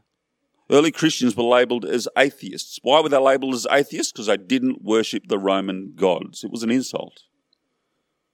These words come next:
because they refused to worship them.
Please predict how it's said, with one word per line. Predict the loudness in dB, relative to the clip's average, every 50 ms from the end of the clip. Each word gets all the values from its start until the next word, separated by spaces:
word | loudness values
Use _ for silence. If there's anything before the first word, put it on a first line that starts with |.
| _ _ _ _ _ _ _ _ _ _ _ _ _ _ _ _ _ _ _ -8
because | -6 -2 -2 0
they | 2 2 0
refused | 0 -2 -2 -2 -2 -2 -2 -2
to | -2
worship | -2 -2 -2 -2 -6 -12 -14
them. | -14 -16 -16 -16 -20